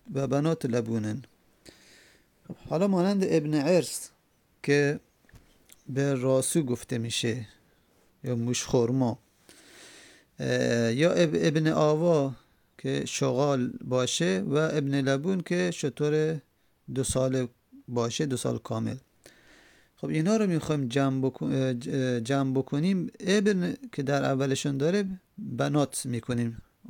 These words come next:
اینو جمع می‌کنیم، بنات. می‌گیم بنات عرس، بنات آوا و بنات لبون. و المرکبات المزجیة و المرکبات الاسنادیة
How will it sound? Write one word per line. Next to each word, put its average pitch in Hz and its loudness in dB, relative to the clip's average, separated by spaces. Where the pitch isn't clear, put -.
اینو 151 2
جمع 110 0
می‌کنیم، 120 -6
بنات. 113 -2
می‌گیم 139 0
بنات 143 2
عرس، 143 -2
بنات 127 -2
آوا 139 0
و 117 0
بنات 117 -2
لبون. 104 -6
و 139 0
المرکبات 170 2
المزجیة 185 0
و 165 2
المرکبات 151 2
الاسنادیة 156 0